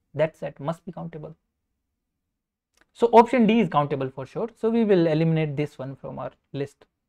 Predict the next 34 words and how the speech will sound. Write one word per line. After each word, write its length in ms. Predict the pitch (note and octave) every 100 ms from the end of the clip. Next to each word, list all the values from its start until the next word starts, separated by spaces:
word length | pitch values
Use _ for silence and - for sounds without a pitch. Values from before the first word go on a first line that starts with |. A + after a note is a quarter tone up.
| _
Let's 300 | D3 D3 -
look 220 | C#3+ C#3
at 140 | D3 -
A, 260 | E3+ D#3 D#3+
B 260 | C#3+ D3 D#3
and 180 | C#3
C. 200 | - B2+ - _ _ _
Now, 260 | D#3+ D3 - -
uh, 160 | D#3 D#3+ - _ _
if 160 | - G#3+
I 80 | G#3
look 220 | G3+ G#3+
at 200 | G3 G#3 -
A, 320 | F#3 D#3 F3
I 120 | E3
want 240 | D#3+ E3 F3
to 100 | F#3+
show 220 | - E3+
that, 260 | F3 E3+ D#3+
uh, 280 | D3 C#3+ -
it 140 | E3
is 100 | F3+
uncountable, 500 | E3+ F3 C#3+ C#3+ F3
then 120 | G#3
I 100 | F3
need 220 | E3+ F3+
to 80 | F3+
show 180 | E3+ D#3
that 160 | E3 E3+
there 160 | D3+
is 80 | D#3+
an 80 | G3+
uncountable 540 | D#3+ D#3 E3 F3 F#3
subset. 320 | E3 C#3+ -